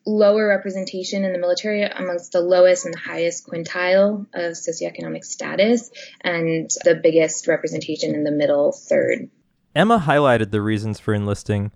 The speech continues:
Speaker 2: that are better backed by empirical data.
Speaker 1: I think as a nation, we would like people to join because they have a sense of, you know, they have this selfless service or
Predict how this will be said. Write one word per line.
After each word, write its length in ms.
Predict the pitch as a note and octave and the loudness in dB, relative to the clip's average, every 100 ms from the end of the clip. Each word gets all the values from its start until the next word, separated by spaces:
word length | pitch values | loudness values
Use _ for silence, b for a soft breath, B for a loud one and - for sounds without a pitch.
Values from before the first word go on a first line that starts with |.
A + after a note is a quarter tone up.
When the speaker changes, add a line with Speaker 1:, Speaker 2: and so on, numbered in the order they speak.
| _ _ _ - | _ _ _ 0
Speaker 2:
that 160 | A#2 | 0
are 160 | B2 A#2 | 2 2
better 260 | B2 C3+ | 2 2
backed 460 | B2+ A2 G2+ - _ - | 2 4 2 0 _ -2
by 260 | G2+ G2+ | 0 0
empirical 560 | G#2 G#2 - A#2 - G#2+ | -2 -4 -2 -2 -2 -4
data. 380 | G2+ G2 - A#2 _ _ _ _ _ - | -4 -4 -6 -12 _ _ _ _ _ -14
Speaker 1:
I 40 | - | -6
think 360 | F#3+ F#3 - - | -4 -4 -8 -4
as 200 | F3+ F3 | -2 0
a 140 | E3+ | 0
nation, 420 | E3 E3+ F#3+ F#3 | -2 -4 -4 -4
we 80 | F3 | 0
would 160 | E3+ D#3+ | -2 -2
like 280 | E3 E3 | -2 -4
people 260 | - F3 E3 | -4 -6 -4
to 100 | D#3+ | -6
join 380 | E3 E3 E3 D#3+ | -2 2 2 2
because 600 | E3 - E3 E3 D#3+ D#3 B B - | -2 -2 4 6 4 2 B B 0
they 120 | D#3+ | 0
have 480 | D#3 E3 D#3+ D#3+ D#3+ | 2 0 2 0 0
a 60 | D#3+ | -2
sense 260 | D#3+ D3+ | -4 -2
of, 100 | D#3 | 0
you 80 | E3+ | 2
know, 100 | E3 | 2
they 100 | F3 | 0
have 260 | - E3 D#3+ | 0 0 2
this 180 | E3 | 0
selfless 400 | - D3+ D#3+ D#3 | 0 -2 -2 -2
service 540 | - D3+ D3+ D3+ D3 - | -4 -2 2 2 0 -2
or 480 | D#3+ D#3 D3+ D3 | 2 4 4 2